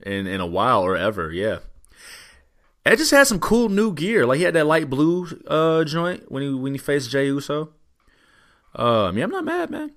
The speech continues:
I'm not mad. Look good, feel good, wrestle good. You know? I think we've properly broken down WrestleMania, uh, recapped Mania.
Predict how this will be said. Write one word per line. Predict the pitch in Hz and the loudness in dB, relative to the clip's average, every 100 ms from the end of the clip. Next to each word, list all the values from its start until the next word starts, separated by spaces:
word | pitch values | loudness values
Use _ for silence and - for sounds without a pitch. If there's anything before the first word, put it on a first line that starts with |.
| - | -14
I'm | 208 | -10
not | 220 | -8
mad. | 214 202 190 - _ _ _ - _ _ _ _ - | -8 -8 -12 -20 _ _ _ -20 _ _ _ _ -4
Look | 143 170 | -2 2
good, | 165 175 | 2 2
feel | - 165 160 | 2 2 2
good, | 165 151 | 0 2
wrestle | 123 160 139 113 | 0 0 -2 -2
good. | 120 127 147 - - - - - - _ _ _ _ _ _ _ _ _ - | 0 0 -4 -10 -20 -20 -20 -20 -20 _ _ _ _ _ _ _ _ _ -12
You | 107 | -8
know? | 107 143 - - - _ _ - - - - - - - - - | -8 -8 -12 -20 -20 _ _ -14 -4 -4 -4 -12 -14 -16 -20 -12
I | - | -6
think | 131 165 | -2 0
we've | 147 | 0
properly | - 143 139 127 110 | 2 2 2 0 2
broken | 117 113 101 | 2 2 0
down | 101 98 95 | -2 0 -2
WrestleMania, | 90 90 92 90 85 80 - - - | -4 -6 -6 -6 -6 -10 -14 -18 -8
uh, | 90 87 | -4 -4
recapped | 85 90 - 87 82 - | -4 -6 -6 -6 -6 -10
Mania. | 87 85 85 82 80 | -8 -8 -6 -6 -8